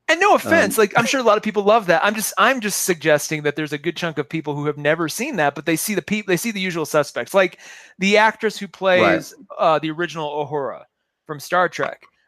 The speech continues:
Speaker 1: Um, you know, she is, she was in some stuff earlier in the, the aughts, but I don't know if as much now.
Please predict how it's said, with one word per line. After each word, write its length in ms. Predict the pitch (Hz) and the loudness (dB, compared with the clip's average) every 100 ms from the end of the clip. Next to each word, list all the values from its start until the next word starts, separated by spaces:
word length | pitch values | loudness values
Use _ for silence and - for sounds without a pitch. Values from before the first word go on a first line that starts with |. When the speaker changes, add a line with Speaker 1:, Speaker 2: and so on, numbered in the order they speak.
| _ | _
Speaker 1:
Um, 440 | 147 147 143 135 - | 0 2 2 -2 -8
you 100 | 220 | -8
know, 100 | 208 | -8
she 220 | 196 262 | -6 -4
is, 180 | 254 165 | -6 -8
she 140 | - 330 | -10 -6
was 160 | 311 | -4
in 160 | 220 185 | -4 -6
some 180 | 190 185 - | -12 -12 -12
stuff 400 | 190 - 170 - | -6 2 2 0
earlier 600 | - 156 160 156 151 147 | -4 -2 0 0 2 2
in 100 | 143 | 0
the, 120 | 139 - | -4 -6
the 120 | 151 | -6
aughts, 400 | 127 135 156 - | -2 0 0 -2
but 140 | 156 | -2
I 60 | 151 | -2
don't 140 | 175 | -2
know 100 | 160 | -4
if 80 | 143 _ - | -6 _ -2
as 200 | 143 131 | -2 -2
much 260 | 139 - | -8 -6
now. 580 | 143 151 151 117 101 123 | -2 0 0 -2 -6 -10